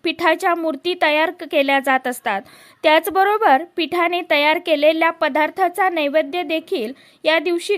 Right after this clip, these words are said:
खाण्यात येतो. तर इतकं महत्त्व या पिठोरी दर्श अमावस्येला सांगण्यात आलेलं आहे. त्यामुळे आपल्याला या अमावस्येच्या दिवशी एक अतिशय प्रभावशाली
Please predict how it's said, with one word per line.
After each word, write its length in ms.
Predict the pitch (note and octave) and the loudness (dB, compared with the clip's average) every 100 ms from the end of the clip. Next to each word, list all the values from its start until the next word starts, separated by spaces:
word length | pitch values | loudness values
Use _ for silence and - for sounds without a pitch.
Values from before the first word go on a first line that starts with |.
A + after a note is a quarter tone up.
| - | -4
खाण्यात 440 | F4 D4+ D#4 D#4 | -4 0 0 0
येतो. 360 | C4 B3 G#3+ A3 - - _ | -2 -2 -6 -8 -12 -20 _
तर 80 | A4 G#4 | -4 -2
इतकं 320 | F4 F4 - G4+ | -2 -4 -2 -2
महत्त्व 560 | A#4+ G#4 F#4 F#4+ A4 C4 C4 - | 0 0 0 0 2 2 0 -6
या 160 | D4+ E4 | -2 -2
पिठोरी 580 | F#4 F#4+ F4 F4 E4 F#4 | 0 -2 0 2 2 2
दर्श 340 | D4+ E4 - - | 4 4 2 -2
अमावस्येला 580 | D4+ D4+ E4 F#4 D#4 E4 | 0 0 0 0 0 0
सांगण्यात 480 | F#4 F4 C#4+ C#4+ C#4 | 0 -2 0 0 2
आलेलं 340 | B3 B3 B3 | 0 0 -2
आहे. 280 | A#3+ A3 G3 | -4 -6 -10
त्यामुळे 800 | - - - F4 G#4+ A4+ D4+ C4+ - - - | -12 -10 -2 -2 2 2 2 0 -6 -20 -4
आपल्याला 500 | D4+ D4+ E4+ F#4 F#4+ | -2 2 2 4 4
या 240 | F#4 E4 | 4 2
अमावस्येच्या 760 | F4+ - - F4 G#4 G#4+ - F#4+ | 2 0 -2 -2 -2 -4 2 2
दिवशी 600 | E4 F4 F4 - F#4+ A3+ D#4 - - | 2 0 -2 -2 -2 -2 -6 -6 0
एक 200 | F4+ G#4 | 0 0
अतिशय 640 | E4 E4 G4 G#4 A4+ B3 B3 - - _ _ _ | -2 0 0 0 0 0 -2 -10 -20 _ _ _
प्रभावशाली 680 | F4 E4+ F#4+ G#4+ G#4+ G4+ F#4 | 0 2 4 2 2 0 0